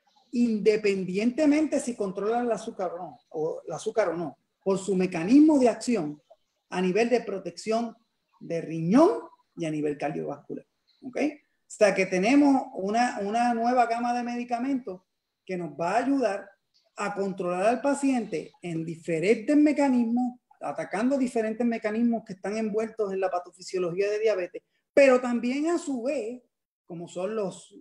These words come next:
los que son los sodium glucose cotransporte, que atacan a nivel de riñón, los que están a nivel de incretina, que son inyectables, también be-, tienen beneficios cardiovasculares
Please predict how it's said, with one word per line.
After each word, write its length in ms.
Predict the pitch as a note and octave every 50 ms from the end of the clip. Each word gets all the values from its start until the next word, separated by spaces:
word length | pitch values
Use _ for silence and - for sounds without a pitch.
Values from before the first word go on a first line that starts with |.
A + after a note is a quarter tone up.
| - D#3
los 160 | D#3+ D#3+ -
que 100 | - D3+
son 220 | - F3 F#3 G3
los 160 | F#3+ E3+ -
sodium 340 | - F#3+ F#3+ F#3 G#3 G3 F3+
glucose 320 | F3+ G3 F#3 G3+ F#3+ F#3+ -
cotransporte, 640 | F#3 F3 - D#3+ D#3 - _ G#3 G#3+ A3+ A3 G3+ -
que 120 | - D3+
atacan 360 | C#3+ - D#3 D#3 E3+ F3+ F3+
a 40 | E3+
nivel 260 | E3 D#3+ D#3+ E3 E3
de 100 | E3+ F3+
riñón, 440 | F3 F3 E3+ D#3+ D#3+ D#3+ F3 G3+ G3 _ _ _ _ _ _ _ _ _
los 140 | - F#3 F#3
que 100 | F#3 F3+
están 220 | F3 - F3+ F#3 G3
a 60 | G#3+
nivel 260 | A3 G3+ G#3 G3+ G3
de 80 | G#3 G#3+
incretina, 600 | G#3+ G#3+ G#3 G3 F#3 F#3+ F#3+ F#3+ G3+ G3 F#3+ F3+
que 80 | F3+
son 180 | - F#3 F3+ F#3
inyectables, 640 | F#3+ F#3+ F#3+ F3+ F#3 - - G3 G#3 G#3 F#3+ F3+ F3+
también 360 | E3 D#3 D3+ D3+ E3+ F3+ F3+
be-, 100 | F#3 F3
tienen 280 | - F#3+ F#3+ F#3 F#3
beneficios 520 | F3+ F3+ E3+ E3 D#3 - F3+ - F#3+ F#3 -
cardiovasculares 1040 | F3+ E3+ E3+ E3+ E3+ E3+ E3+ E3 D#3+ - - - D#3+ E3 E3 E3+ F3+ F#3 F3+ E3+